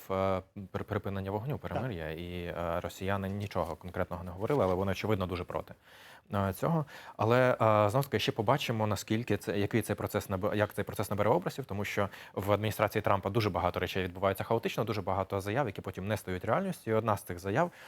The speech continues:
Speaker 1: е, пролунала на тижні про те, що, е, Сполучені Штати можуть отримати контроль, е, над або всіма українськими атомними електростанціями,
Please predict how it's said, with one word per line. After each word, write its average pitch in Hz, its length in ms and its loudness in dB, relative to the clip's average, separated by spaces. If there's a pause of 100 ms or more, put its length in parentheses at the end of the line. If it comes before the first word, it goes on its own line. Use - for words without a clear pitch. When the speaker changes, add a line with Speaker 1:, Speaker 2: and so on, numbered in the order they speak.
(240)
Speaker 1:
е, 104 200 6
пролунала 110 520 4
на 101 160 4
тижні 170 340 0
про - 140 -2
те, 147 120 0
що, 123 300 2
е, 101 240 4
Сполучені 113 360 -4
Штати 156 340 0
можуть 117 400 -4
отримати 113 380 -2
контроль, 110 540 2
е, 98 260 0
над 101 540 0 (120)
або 104 180 0
всіма 123 320 0
українськими 180 420 -2
атомними 139 340 0
електростанціями, 117 680 -2